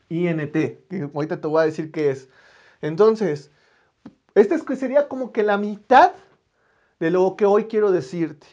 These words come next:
¿sí? Para cambiar esos pensamientos, ¿ok? Vamos rápido porque se nos termina el tiempo y esto es muy importante. Ok,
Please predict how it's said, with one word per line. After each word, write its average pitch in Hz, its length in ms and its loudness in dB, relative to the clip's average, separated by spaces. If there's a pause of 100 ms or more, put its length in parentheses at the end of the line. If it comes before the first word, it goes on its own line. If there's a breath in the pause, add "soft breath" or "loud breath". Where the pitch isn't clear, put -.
(400)
¿sí? 202 260 -8
Para 160 280 2
cambiar 185 460 -2
esos 190 260 -10
pensamientos, 139 800 -16
¿ok? 170 180 -4 (320 loud breath)
Vamos 226 460 4
rápido 226 480 0
porque 156 420 -8 (120 loud breath)
se 151 120 -12
nos 147 160 -8
termina 190 540 -6
el 147 240 -10
tiempo 165 580 -8 (340 soft breath)
y 165 120 -8
esto 170 320 -8
es 151 120 -14
muy 180 200 -6
importante. 143 680 -8 (340 soft breath)
Ok, 175 180 -2